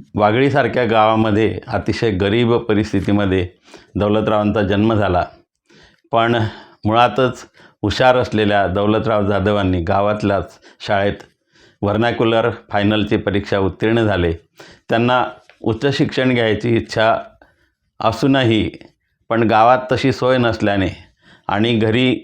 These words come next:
कामधंदा नसल्यामुळे वडिलांनी त्यांना जवळच असलेल्या भडगाव तालुक्यातील पिंपळगाव येथे एका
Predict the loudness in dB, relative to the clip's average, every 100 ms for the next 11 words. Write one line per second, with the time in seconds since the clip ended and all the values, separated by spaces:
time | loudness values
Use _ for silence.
0 | _ _ _ _ _ -2 2 2 2 2
1 | 2 0 -2 0 0 0 0 0 0 0
2 | 0 0 0 0 0 -4 -8 -16 _ _
3 | -20 _ _ -6 0 2 2 2 -2 0
4 | 0 2 0 -2 -8 _ _ -6 -2 2
5 | 2 2 0 0 0 0 0 -2 -4 -12
6 | -2 0 2 2 2 2 2 0 -2 -2
7 | -4 -12 _ _ _ _ _ _ -6 -4
8 | 0 2 2